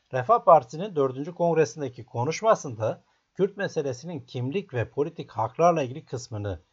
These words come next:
ve bunu dillendiren temsilcilerini, ki Erbakan'a göre elitlerini,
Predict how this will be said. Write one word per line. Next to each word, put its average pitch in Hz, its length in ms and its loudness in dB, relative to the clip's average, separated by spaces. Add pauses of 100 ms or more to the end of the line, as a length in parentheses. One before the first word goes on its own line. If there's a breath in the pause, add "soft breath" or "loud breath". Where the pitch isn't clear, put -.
(200)
ve 110 140 -6
bunu 139 240 -2
dillendiren 127 560 0
temsilcilerini, 117 920 -2 (260 soft breath)
ki 127 120 -2
Erbakan'a 120 520 0
göre 117 380 0
elitlerini, 104 800 -6